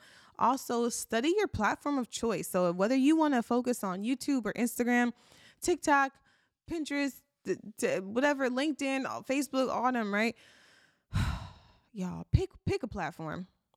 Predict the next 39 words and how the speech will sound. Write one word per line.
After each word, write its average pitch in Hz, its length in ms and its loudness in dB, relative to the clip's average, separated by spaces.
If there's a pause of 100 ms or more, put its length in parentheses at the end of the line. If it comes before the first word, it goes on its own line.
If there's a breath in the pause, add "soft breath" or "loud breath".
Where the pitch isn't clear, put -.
(100)
Pick 311 160 2
one. 247 500 0
You 247 140 -2
know, 269 80 2
I'm 262 60 4
gonna 262 100 0
tell 247 160 0
you 240 240 0
YouTube 233 380 -2 (360)
because 208 220 -2
I 226 40 2
think 220 180 0
it's 208 100 -2
the 196 60 -6
best, 202 380 0 (180)
to 190 140 -6
focus 208 360 -4
on. 208 360 0
It's 175 260 -6
not 202 220 0
the 170 100 -6 (380)
easiest, 180 500 2
but 165 100 -6
it's 170 120 -8
definitely, 208 400 -2
like, 170 320 -2
y-, 156 240 -6
you 170 140 0
need, 214 360 6
you 185 120 -4
need 202 200 -2
to 196 80 0
have 202 240 0
it. 170 140 -6 (540 loud breath)
Um, 160 460 -2
you 180 120 -6
need 214 240 0
to 220 60 0
be 190 280 -2